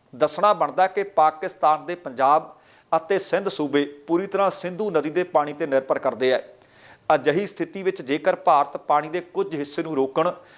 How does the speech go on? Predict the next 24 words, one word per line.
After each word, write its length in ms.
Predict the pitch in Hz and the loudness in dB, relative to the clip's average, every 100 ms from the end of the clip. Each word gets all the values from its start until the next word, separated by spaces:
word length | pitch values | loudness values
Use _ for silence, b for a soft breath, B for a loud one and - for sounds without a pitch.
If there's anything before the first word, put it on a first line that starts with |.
| b 120 | b -2
ਜਾਂ 200 | 175 185 | 0 2
ਇਸ 160 | 180 - | 0 -2
ਦੇ 140 | 190 | -2
ਵਹਾਅ 300 | 165 165 143 | 2 4 4
ਨੂੰ 120 | 147 165 | 2 -2
ਮੋੜਨ 320 | 139 147 160 | -2 -2 -2
ਵਿੱਚ 160 | 156 151 | -8 -4
ਸਫਲ 320 | 156 147 165 | -2 0 -2
ਹੋ 140 | 131 | -2
ਜਾਂਦਾ 240 | 127 123 135 | -4 0 0
ਹੈ 220 | - b b b _ | 0 b b b _
ਤਾਂ 100 | 185 | 2
ਪਾਕਿਸਤਾਨ 680 | 185 165 160 185 196 180 170 | 4 4 2 0 -2 0 0
ਨੂੰ 100 | 180 | 0
ਵੱਡੇ 280 | 131 127 180 | -2 0 -2
ਪੱਧਰ 320 | 180 151 180 | -2 -2 -2
'ਤੇ 160 | 185 170 | -2 -6
ਇਸ 80 | |
ਦਾ 160 | - 165 | 0 0
ਨੁਕਸਾਨ 580 | 135 131 - 143 151 156 - | 0 -6 -2 0 0 -2 -2
ਝੱਲਣਾ 300 | 180 135 131 | 0 0 0
ਪੈ 140 | 131 | 0
ਸਕਦਾ 300 | 123 127 127 | 0 -2 0
ਹੈ। 240 | 135 - | 0 -2